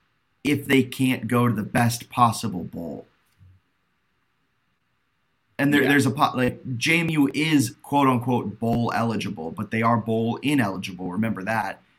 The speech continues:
Speaker 1: So they have to have everything go right for them. They have to
Speaker 2: Right.
Speaker 1: then become bowl eligible, and then a bowl has to pick them from a qualifying bowl. Like,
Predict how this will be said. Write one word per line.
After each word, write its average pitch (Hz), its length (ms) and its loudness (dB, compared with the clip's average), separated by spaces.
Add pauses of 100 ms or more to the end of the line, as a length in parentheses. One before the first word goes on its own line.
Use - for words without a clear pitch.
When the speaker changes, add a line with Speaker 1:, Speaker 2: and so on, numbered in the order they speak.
(100)
Speaker 1:
So - 140 -4
they 135 100 4
have 139 120 4
to 131 60 -2
have 123 160 2
everything 139 420 4
go 120 160 4
right 117 300 0
for 127 100 -2
them. 104 440 -2
They 127 180 2
have 131 220 0
to 117 60 -4
Speaker 2:
Right. 110 40 -2
Speaker 1:
then 117 140 2
become 113 460 0
bowl 107 220 -4
eligible, 98 640 -4 (960)
and 127 320 0
then 156 220 4
a 139 100 4
bowl 123 220 4
has 117 220 0
to 98 80 -8
pick 131 320 -2
them 69 320 -10 (480)
from 117 180 0
a 95 140 -4
qualifying 107 580 -2
bowl. 95 380 -6 (400)
Like, 110 260 -2